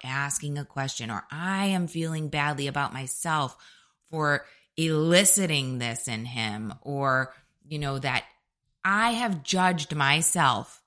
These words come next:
in some way that I have then projected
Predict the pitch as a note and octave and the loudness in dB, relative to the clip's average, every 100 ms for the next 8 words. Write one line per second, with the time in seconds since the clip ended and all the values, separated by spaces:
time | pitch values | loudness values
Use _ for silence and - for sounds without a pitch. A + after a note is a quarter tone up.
0 | - D3+ D3 - D#3+ D3 D#3+ D#3 C#3 A2+ | -4 -2 2 2 4 2 0 2 2 2
1 | - _ - A#2+ A#2+ B2 A#2+ A#2+ A#2+ B2 | -4 _ -8 -6 -4 -6 -8 -6 -4 -4
2 | D3 _ _ _ - G#3 F#3+ G3 B3 C#4 | -8 _ _ _ -6 -4 -4 -2 0 0
3 | - C3 A2+ A2+ | -2 -2 -2 -4